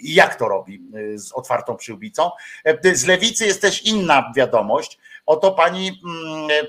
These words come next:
e, pani Senyszyn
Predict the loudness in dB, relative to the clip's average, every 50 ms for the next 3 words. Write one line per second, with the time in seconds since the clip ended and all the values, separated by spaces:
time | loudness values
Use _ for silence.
0 | -4 -4 -4 -4 -2 0 0 0 0 -2 -6 -8 -10 -12 _ _ _ _ _ _
1 | _ _ _ _ _ _ _ -20 _ -12 -8 0 2 4 4 4 2 0 -2 -2
2 | -2 -2 -2 -4 -10